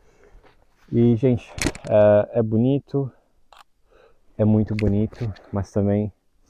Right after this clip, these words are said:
é, aqui tem essa questão do isolamento, né? Então, são essas questões dos lugares que você foi. Quando eu fui pros Estados Unidos, eu gostei bastante porque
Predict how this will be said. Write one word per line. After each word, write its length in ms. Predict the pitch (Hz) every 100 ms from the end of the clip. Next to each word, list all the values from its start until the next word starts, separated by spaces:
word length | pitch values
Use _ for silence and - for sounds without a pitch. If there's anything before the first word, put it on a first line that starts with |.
| _ _ _ _ _ -
é, 320 | 98 98 95
aqui 240 | 104 98 -
tem 100 | 117
essa 160 | -
questão 460 | - 110 - 117 139
do 80 | 143
isolamento, 560 | 165 208 208 202 123
né? 180 | 107 110 - - - - 104
Então, 240 | 101 120
são 100 | -
essas 200 | 123 135
questões 320 | 147 - 147
dos 80 | 127
lugares 340 | 131 127 135
que 60 | -
você 120 | 135 -
foi. 180 | 139 104
Quando 140 | 143 156
eu 40 |
fui 80 | 170
pros 140 | 160
Estados 240 | - 151 127
Unidos, 420 | 123 175 175 - _ _ _ _
eu 80 | -
gostei 300 | 120 127 131
bastante 680 | 120 143 - - 139 160 -
porque 460 | - 160 - 180